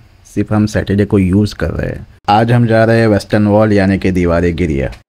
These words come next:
तो जिन लोगों को नहीं पता, बता दूं कि यहूदियों के लिए Saturday को बहुत सारी चीज़ें हराम हो जाती है, जैसे खाना पकाना, baking करना, कोई भी electronic चीज़ यूज़ करना।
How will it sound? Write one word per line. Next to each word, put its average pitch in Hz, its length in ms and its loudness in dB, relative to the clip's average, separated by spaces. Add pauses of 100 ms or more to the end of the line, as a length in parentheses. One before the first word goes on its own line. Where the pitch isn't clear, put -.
तो 110 140 2
जिन 107 200 2
लोगों 120 280 2
को 120 80 0
नहीं 120 200 2
पता, 113 300 0
बता 107 300 0
दूं 117 180 2
कि 110 160 -2
यहूदियों 101 540 2
के 113 160 0
लिए 113 120 2
Saturday 101 440 0
को 107 140 0
बहुत 92 280 0
सारी 101 260 0
चीज़ें 98 300 0
हराम 95 340 0
हो 90 120 0
जाती 71 300 -2
है, - 140 -6 (200)
जैसे 92 320 0
खाना 95 320 0
पकाना, 90 540 -2 (280)
baking 90 420 0
करना, 90 440 0 (320)
कोई 101 180 2
भी 107 160 2
electronic 98 540 2
चीज़ 95 280 0
यूज़ 92 300 0
करना। 73 340 -4